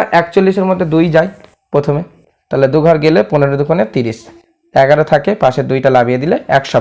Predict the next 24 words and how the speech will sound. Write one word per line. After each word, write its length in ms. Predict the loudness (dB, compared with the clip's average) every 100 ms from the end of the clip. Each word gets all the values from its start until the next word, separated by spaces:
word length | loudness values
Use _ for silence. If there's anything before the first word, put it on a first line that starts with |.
| -2
বারো। 160 | -4 -8 -18 -20 -14 -2
পনেরোর 280 | 2 2 2
নামটা 180 | 0 2
আমাদেরকে 260 | 0 0 -2 0
গুণে 140 | 0 0
দিতে 140 | 2 2
হবে, 120 | 2
কখন 160 | 2 2 0
একশো 160 | 0 0
বারো 160 | 2 0
হয়। 120 | -2 -6 _ -20 -20 -20 -20 _ -2
সাত 180 | 0 2
পনেরো 240 | 0 2 2 2 0
একশো 180 | 0 0
পাঁচ 140 | 2 2 2
হয়, 120 | 0 -8 _ _ _
আট 180 | -2 0 0
পনেরো 220 | 0 2 2
একশো 180 | 0 -2 -4
কুড়ি, 180 | -2 -4 -6 -2
তাহলে 160 | 0 2
বেশি 160 | 0 0
হয়ে 100 | 2
যাচ্ছে, 180 | 0 -2